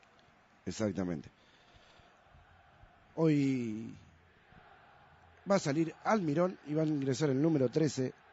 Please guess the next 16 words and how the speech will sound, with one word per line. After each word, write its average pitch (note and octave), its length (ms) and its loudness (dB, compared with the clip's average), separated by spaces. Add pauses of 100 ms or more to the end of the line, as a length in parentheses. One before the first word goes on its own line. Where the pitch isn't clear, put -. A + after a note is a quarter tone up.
(400)
de G#2+ 160 -2
Paraguay. D3 640 4 (640)
Se - 140 -12
me G#2 140 -4
fueron B2 260 -4
los, G2+ 140 -4 (1500)
los G#2 160 -8
puestos. D3 600 -8
El C3 100 -4
número D3 200 -2
trece, C#3+ 220 -2
que E3 80 -2
es F#3 60 2
defensor, D3 400 0
Juan F#3+ 220 0
Escobar. E3 360 -2